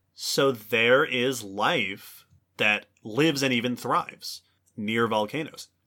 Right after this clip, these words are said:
Another thing that I read about is that the landscape of Kilauea, so the big Hawaii volcano, is made up of lava flows, right? Cooled lava flows. But that there are,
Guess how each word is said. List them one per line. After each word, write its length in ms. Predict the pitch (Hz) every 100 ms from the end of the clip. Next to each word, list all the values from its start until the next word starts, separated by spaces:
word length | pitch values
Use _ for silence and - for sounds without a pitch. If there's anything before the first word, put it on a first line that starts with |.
| _ - -
Another 320 | 135 143 156
thing 240 | 143 135
that 80 | 117
I 80 | 107
read 220 | 107 107
about 260 | 104 101 98
is 280 | 110 104
that 260 | 98 104 101 _
the 600 | 135 120 117 117 113 110 -
landscape 680 | 113 117 131 143 - 143 131
of 200 | 123 107
Kilauea, 560 | - 117 107 113 107 - - _ _ -
so 200 | - 107
the 60 |
big 180 | 92 107
Hawaii 420 | 110 107 104 107
volcano, 680 | 107 98 95 104 95 92 87 _ _ _ -
is 180 | 175 113
made 300 | 120 139 135
up 160 | 127
of 160 | 113 98
lava 300 | 98 107 95
flows, 560 | - - - - - - _
right? 160 | 101 -
Cooled 260 | 123 110
lava 240 | 101 117 110
flows. 360 | 101 92 90 - _ _ -
But 180 | 131
that 160 | - 123
there 260 | 123 123 127
are, 440 | 131 113 110 104